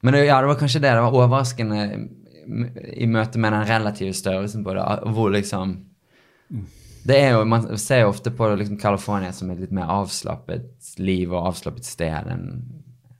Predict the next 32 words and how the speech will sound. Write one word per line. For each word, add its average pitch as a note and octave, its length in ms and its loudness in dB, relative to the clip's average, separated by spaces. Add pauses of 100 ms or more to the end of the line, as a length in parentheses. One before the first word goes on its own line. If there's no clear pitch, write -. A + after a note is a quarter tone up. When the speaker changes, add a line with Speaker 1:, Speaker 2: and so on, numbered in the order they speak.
Speaker 1:
andre F#2 220 -6
steder, D#2 500 -6
i - 300 -10
New F#2 160 -2
York E2+ 320 -8
for - 160 -12
eksempel, - 380 -8
i, D#2+ 80 -6
i, - 680 -10
i F#2 40 -4
hvert F2 120 -4
fall F2+ 140 -6
i, E2 340 -4
i D#2+ 40 -4
amerikansk F2+ 540 -6
målestokk. E2+ 380 -6
Og F#2 60 -4
det G2+ 100 0
var, F#2 100 -6 (400)
det A#2 100 2
hang, A#2 320 4
det A#2+ 120 6
var, A2 300 4 (1080)
det B2 80 4
var A2+ 240 8
litt A2 200 0
sånn, F#2 460 0
for F2 240 -2
når G#2+ 200 2
jeg G#2+ 60 -4
kom G#2+ 240 2
inn G2 220 0